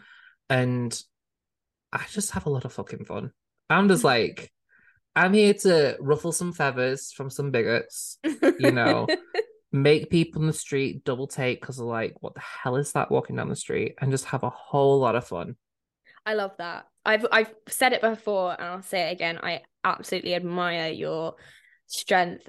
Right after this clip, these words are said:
Speaker 2: and your authenticity, authenticity, because, like, that's one hard thing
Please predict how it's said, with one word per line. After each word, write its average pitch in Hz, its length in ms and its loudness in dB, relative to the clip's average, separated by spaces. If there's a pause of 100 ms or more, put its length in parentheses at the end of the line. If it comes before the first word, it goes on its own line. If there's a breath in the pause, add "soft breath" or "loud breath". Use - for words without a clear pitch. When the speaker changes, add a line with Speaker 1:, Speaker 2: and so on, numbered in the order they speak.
(100)
Speaker 2:
and 170 520 -4
your 185 380 2
authenticity, - 880 -4
authenticity, 202 1200 -6
because, 185 380 0 (1120 loud breath)
like, - 360 2 (340)
that's 302 360 4
one 269 400 4
hard 247 500 4
thing 180 640 0